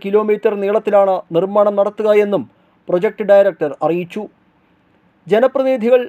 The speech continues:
ബസ് ഓണേഴ്സ്, ഓട്ടോറിക്ഷ തൊഴിലാളി പ്രതിനിധികൾ,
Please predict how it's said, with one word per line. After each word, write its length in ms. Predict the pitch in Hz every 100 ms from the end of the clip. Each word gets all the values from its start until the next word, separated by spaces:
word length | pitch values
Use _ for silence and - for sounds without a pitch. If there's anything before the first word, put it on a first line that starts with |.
| - _ 165
ബസ് 180 | 226 - 226
ഓണേഴ്സ്, 340 | 233 226 - _ - 175
ഓട്ടോറിക്ഷ 440 | 202 233 233 - 233
തൊഴിലാളി 320 | 220 220 226 220
പ്രതിനിധികൾ, 440 | 208 220 196 208